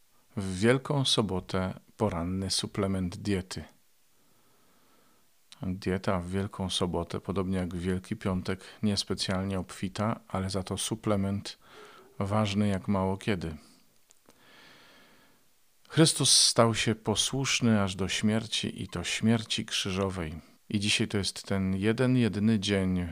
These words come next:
w roku liturgicznym, kiedy właściwie wszystko jest w zawieszeniu. My się ostatnio znajdujemy właśnie w takim dziwnym czasie, kiedy wszystko naokoło wydaje się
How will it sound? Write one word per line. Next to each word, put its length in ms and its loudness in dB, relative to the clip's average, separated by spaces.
w 60 -10
roku 280 -4
liturgicznym, 800 -6
kiedy 200 -2
właściwie 440 -4
wszystko 480 -2
jest 600 -4
w 140 -2
zawieszeniu. 720 0
My 120 2
się 140 -2
ostatnio 640 -2
znajdujemy 540 -2
właśnie 400 -6
w 60 -12
takim 440 -6
dziwnym 480 -2
czasie, 400 -6
kiedy 560 2
wszystko 380 -2
naokoło 540 4
wydaje 420 2
się 420 -4